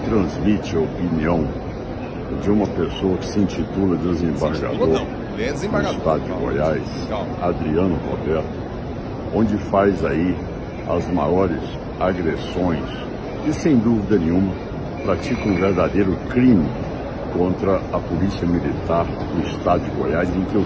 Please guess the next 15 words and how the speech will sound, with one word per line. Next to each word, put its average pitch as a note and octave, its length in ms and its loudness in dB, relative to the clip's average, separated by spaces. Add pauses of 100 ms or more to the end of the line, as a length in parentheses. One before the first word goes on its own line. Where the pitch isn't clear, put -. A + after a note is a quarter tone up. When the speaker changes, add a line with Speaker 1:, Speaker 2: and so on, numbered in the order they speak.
(100)
Speaker 1:
tenho G#2+ 120 4
um G#2+ 160 8
orgulho G#2+ 480 4
enorme E2+ 520 2 (540)
de F#2+ 100 0
ser G2 280 0
o F2 200 -2
seu F#2 140 2 (120)
comandante D#2+ 720 0
em E2 80 0
chefe. - 540 -4 (920)
O B2+ 40 0
senhor, D3+ 400 2
no G2+ 160 4
mínimo, F2 460 4